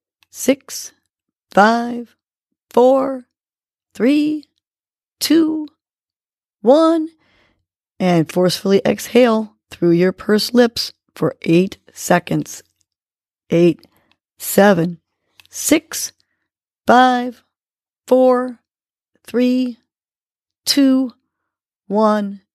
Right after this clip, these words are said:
Last one. Inhale through your nose to the count of four. Three, two, one.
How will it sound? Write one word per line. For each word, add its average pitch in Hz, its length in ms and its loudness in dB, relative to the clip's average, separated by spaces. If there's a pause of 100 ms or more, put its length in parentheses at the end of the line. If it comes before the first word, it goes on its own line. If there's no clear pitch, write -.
(760)
Last 262 540 0
one. 185 340 -4 (120)
Inhale 254 720 -2
through 311 440 -2
your 320 220 0
nose 277 480 0
to - 100 -10
the 226 120 -4
count 233 280 -4
of 233 120 -6
four. 247 920 2 (720)
Three, 185 640 -2 (720)
two, 170 720 -2 (720)
one. 262 600 0